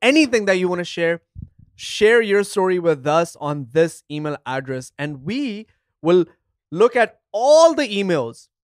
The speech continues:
We'll find stories that resonate with us, and the most interesting stories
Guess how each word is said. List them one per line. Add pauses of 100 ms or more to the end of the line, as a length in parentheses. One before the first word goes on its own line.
(120)
We'll
find
stories
that
resonate
with
us,
and
the (420)
most
interesting
stories